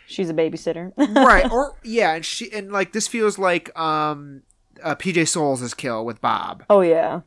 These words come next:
Speaker 2: Yeah, even with, like, getting hung up.
Speaker 1: Mm-hmm.
Speaker 2: The little girl, like, starts coming down the stairs.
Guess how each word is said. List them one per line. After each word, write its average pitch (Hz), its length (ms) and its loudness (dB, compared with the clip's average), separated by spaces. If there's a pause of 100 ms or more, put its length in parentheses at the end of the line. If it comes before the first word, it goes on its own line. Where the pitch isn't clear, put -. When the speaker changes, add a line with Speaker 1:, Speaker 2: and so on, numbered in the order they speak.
(200)
Speaker 2:
Yeah, 131 400 -4
even 233 240 0
with, 214 120 4
like, 143 200 0
getting 160 200 0
hung 143 260 -4
up. 131 320 -4 (440)
Speaker 1:
Mm-hmm. 185 500 -2 (200)
Speaker 2:
The 175 240 -6
little 170 400 -2
girl, 175 240 -2
like, 170 160 0
starts 180 240 -2
coming 185 140 -8
down 180 80 -4
the 170 80 -6
stairs. 165 320 0